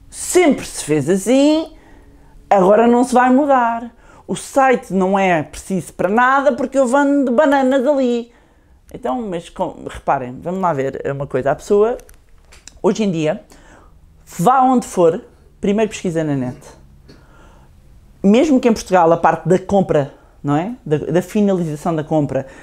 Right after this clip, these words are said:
ainda esteja aqui num percurso crescente, não é? As pessoas, há aqui alguma desconfiança, as pessoas mais velhas e tal. Bom, va-, vai-se perdendo, vão-se perdendo essas barreiras,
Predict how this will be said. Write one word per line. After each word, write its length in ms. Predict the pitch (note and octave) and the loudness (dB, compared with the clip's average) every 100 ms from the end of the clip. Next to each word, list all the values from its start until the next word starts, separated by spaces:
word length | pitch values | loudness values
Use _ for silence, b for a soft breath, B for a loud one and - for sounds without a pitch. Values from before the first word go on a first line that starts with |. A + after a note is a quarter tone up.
| B | B
ainda 200 | - F3 | -2 0
esteja 300 | E3 - D3 | 0 0 -2
aqui 140 | D3 E3 | 0 0
num 100 | D#3 | 0
percurso 380 | D3 D#3+ D3+ - | -2 -6 -8 -12
crescente, 540 | - - D3+ C3 C#4 - - _ | -12 -4 -4 -4 -8 -10 -20 _
não 80 | C3 | -4
é? 160 | C#3+ - | -4 -2
As 120 | D3 | -4
pessoas, 220 | - D3 A2+ | 0 -2 -2
há 220 | - C#3+ | -8 -18
aqui 240 | - - | -12 -6
alguma 280 | - A#2 B2+ | -4 -2 -4
desconfiança, 520 | - A#2+ D3 E3+ D3+ | -4 -8 -4 -2 -2
as 60 | B2+ | -6
pessoas 180 | C3+ C3 | -4 -2
mais 160 | C3+ | 0
velhas 440 | C#3 E3 D3+ C#3 C3 | 2 2 2 -2 -6
e 80 | |
tal. 360 | - D3+ E3 D#3+ B B B | -4 0 0 -2 B B B
Bom, 200 | A3+ F3 | -2 0
va-, 220 | E3 - | 0 0
vai-se 280 | G3+ A3+ A3+ | 2 0 0
perdendo, 320 | G#3+ D#3 F3+ | -2 0 0
vão-se 260 | F#3+ E3 - _ - | 0 -2 -4 _ -6
perdendo 320 | D#3+ D3+ D3 | -4 -2 -4
essas 340 | C#3+ D3 C#3+ | -2 -4 -4
barreiras, 520 | - C#3+ C#3+ C3 F3+ | -4 -4 -4 -4 -6